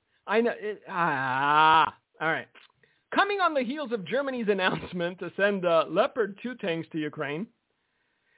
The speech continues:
German Foreign Minister Annalena Baerbock,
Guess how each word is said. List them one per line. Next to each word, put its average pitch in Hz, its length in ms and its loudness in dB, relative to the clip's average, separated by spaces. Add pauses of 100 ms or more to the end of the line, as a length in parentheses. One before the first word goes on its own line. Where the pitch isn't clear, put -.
(1120)
German 392 440 2 (140)
Foreign 330 420 0
Minister 220 680 2 (180)
Annalena 208 1120 0 (560)
Baerbock, 185 540 2